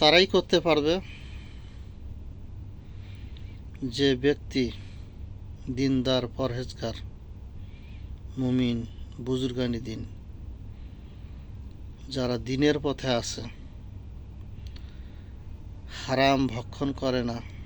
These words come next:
হালাল উপার্জনের মধ্যে জীবিকা নির্বাহ করে, সত্য কথা বলে, এরকম ব্যক্তিরাই এই আমলগুলো করতে পারবে।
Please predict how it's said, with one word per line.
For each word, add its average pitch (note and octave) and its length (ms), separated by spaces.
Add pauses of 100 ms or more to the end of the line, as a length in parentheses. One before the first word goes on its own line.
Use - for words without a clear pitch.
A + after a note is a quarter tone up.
(1900)
হালাল C3 380 (140)
উপার্জনের C3 680
মধ্যে C3 220 (100)
জীবিকা B2+ 360 (100)
নির্বাহ B2 280 (180)
করে, B2+ 180 (1300)
সত্য - 580
কথা C3 300
বলে, A#2+ 280 (4000)
এরকম C#3+ 520
ব্যক্তিরাই C3+ 720 (1200)
এই C#3 140
আমলগুলো C3 440
করতে - 260
পারবে। A2 240